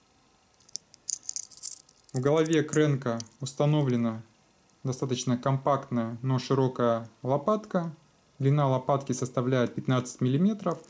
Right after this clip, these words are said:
и располагается она под углом примерно сорок градусов. Ну и данный кренк способен заглубляться до одного метра.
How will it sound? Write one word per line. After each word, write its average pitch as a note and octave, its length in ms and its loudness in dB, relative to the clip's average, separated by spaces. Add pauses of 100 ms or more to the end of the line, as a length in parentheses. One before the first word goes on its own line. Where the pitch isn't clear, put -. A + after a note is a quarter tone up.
(200)
и F3+ 80 4
располагается C3+ 1040 2
она B2+ 260 0
под C#3 320 2
углом B2 340 2
примерно B2 440 2
сорок A#2 400 0 (100)
градусов. A#2+ 540 -2 (600)
Ну D#3+ 140 0
и C3+ 280 2 (100)
данный C3 380 2
кренк G3 280 4
способен B2 480 0
заглубляться B2 600 0
до A#2+ 180 2
одного A2+ 560 0
метра. A2+ 460 0